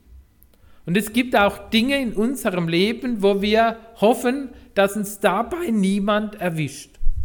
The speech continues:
Also wenn ich jemanden beim Geschäft über den Tisch ziehe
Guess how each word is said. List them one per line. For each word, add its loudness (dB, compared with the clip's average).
Also -4
wenn 0
ich -6
jemanden -2
beim -2
Geschäft 2
über 0
den -6
Tisch -4
ziehe -4